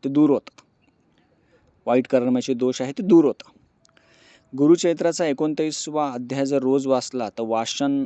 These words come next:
वासना दोष दूर होऊन पवित्र लाभते. ज्यांना वासना जास्त असेल, मंगळ स्ट्रॉंग असेल,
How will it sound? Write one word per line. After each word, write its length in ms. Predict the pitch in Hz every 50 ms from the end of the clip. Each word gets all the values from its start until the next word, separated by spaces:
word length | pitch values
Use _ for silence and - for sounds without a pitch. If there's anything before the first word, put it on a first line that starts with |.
| - -
वासना 380 | 131 123 123 - 143 143 143
दोष 260 | 143 135 131 143 139 131
दूर 200 | 135 139 147 147
होऊन 160 | 135 131 127 120 - _ _ _ -
पवित्र 400 | 131 131 135 127 - 131 139 135
लाभते. 340 | 135 120 101 _ - 98 95
ज्यांना 280 | 120 123 127 131 131
वासना 420 | 127 127 123 120 - - 135 135 135
जास्त 280 | 135 131 - - -
असेल, 340 | 131 123 - - 123 123 123
मंगळ 300 | 120 123 123 123 123 127
स्ट्रॉंग 360 | 127 - - 135 131 127 123
असेल, 360 | 120 117 - 123 120 120 123